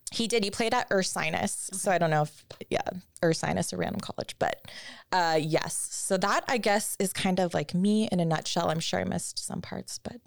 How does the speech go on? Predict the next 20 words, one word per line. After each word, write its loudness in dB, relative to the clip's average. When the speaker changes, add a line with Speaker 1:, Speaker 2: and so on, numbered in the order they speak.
Speaker 1:
yeah. -2
Speaker 2:
When -2
did -4
you 0
decide 0
that -2
you -4
wanted, -2
I -4
mean, -6
growing -2
up, 0
having -2
a -4
passion -2
of -4
sports, -2
I -6
can -6
definitely -4